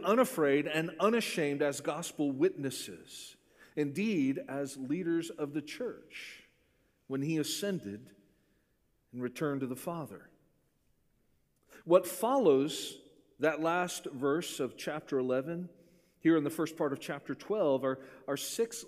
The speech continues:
lessons for disciples on how to be ready to stand for Christ. We covered the first three of those last week. We're to guard the purity of our testimony. We are to fear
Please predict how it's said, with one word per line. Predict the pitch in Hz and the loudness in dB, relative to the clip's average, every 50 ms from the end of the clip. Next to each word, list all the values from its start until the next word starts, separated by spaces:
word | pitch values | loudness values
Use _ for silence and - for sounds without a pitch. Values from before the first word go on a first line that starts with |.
| - | -10
lessons | 143 139 147 160 165 160 - - - 113 95 90 90 90 90 - - - - - - _ _ _ _ _ _ _ _ _ _ | -8 -6 -4 -4 -4 -6 -8 -8 -8 -8 -8 -8 -10 -14 -14 -14 -14 -14 -14 -16 -18 _ _ _ _ _ _ _ _ _ _
for | - 123 | -6 -6
disciples | 139 147 - - 165 170 156 160 - 92 90 - - | -4 -4 -4 -2 -2 -2 -4 -4 -8 -14 -14 -12 -10
on | 113 117 | -10 -8
how | 117 139 143 160 | -6 -4 -4 -4
to | 165 | -2
be | 165 190 175 | -2 -2 -2
ready | 143 120 120 113 104 117 117 | 0 0 -2 -2 -2 -4 -6
to | 113 - 117 | -8 -10 -10
stand | - - - - 147 143 127 117 113 113 | -12 -12 -10 -10 -8 -6 -6 -6 -6 -8
for | - - 139 | -8 -10 -12
Christ. | 135 - - 185 147 95 - - - - - - _ _ _ _ _ _ _ _ _ _ _ _ _ _ _ - - | -12 -10 -12 -12 -12 -12 -14 -16 -18 -18 -20 -20 _ _ _ _ _ _ _ _ _ _ _ _ _ _ _ -4 -4
We | 139 135 | -4 0
covered | - 165 151 143 160 151 | 4 4 4 4 4 -2
the | 147 139 | -2 -2
first | - 156 147 - - - | 0 -2 -2 -2 -2 -2
three | 151 143 139 | 0 0 2
of | 135 | 4
those | 147 143 143 143 | 4 2 2 2
last | 160 151 156 160 - - - 131 | -2 -4 -4 -6 -8 -8 -6 -6
week. | 117 92 - - - - - - _ _ _ _ _ _ _ _ _ _ _ _ _ _ _ _ _ - - | -6 -6 -6 -14 -20 -20 -20 -20 _ _ _ _ _ _ _ _ _ _ _ _ _ _ _ _ _ -4 2
We're | 190 165 | 2 4
to | 151 147 | 4 2
guard | 127 107 147 147 151 160 160 160 151 | 2 4 6 8 10 10 10 8 6
the | 160 | 2
purity | 160 - - 170 165 165 156 156 | 0 2 2 4 4 6 6 6
of | 160 143 | 4 6
our | 151 151 | 4 2
testimony. | 147 - 175 165 - - - - 139 127 117 107 95 92 87 92 - - _ _ _ _ _ _ _ _ _ - | 2 0 -4 -4 -4 -4 -4 -2 -2 -2 -2 -4 -6 -10 -16 -20 -20 -20 _ _ _ _ _ _ _ _ _ 2
We | 147 151 160 | 4 6 6
are | 156 | 6
to | 156 | 4
fear | 156 - - - - 202 208 202 160 135 113 104 | 2 0 -4 -4 -2 0 2 4 4 2 2 -2